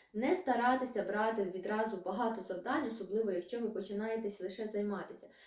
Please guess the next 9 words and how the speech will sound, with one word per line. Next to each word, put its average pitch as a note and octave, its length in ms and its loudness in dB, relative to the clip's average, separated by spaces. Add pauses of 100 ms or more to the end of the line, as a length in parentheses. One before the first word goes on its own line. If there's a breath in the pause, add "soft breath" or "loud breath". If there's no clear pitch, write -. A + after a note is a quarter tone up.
(120)
Ви D#4 80 2
можете F#4 320 4
дійсно D#4 360 6
взяти A3+ 400 4
якісь A3 380 -4
три A3 320 2
завдання F3+ 800 -2 (120)
легких. F3+ 400 -4 (100)
Наприклад, F3+ 460 -4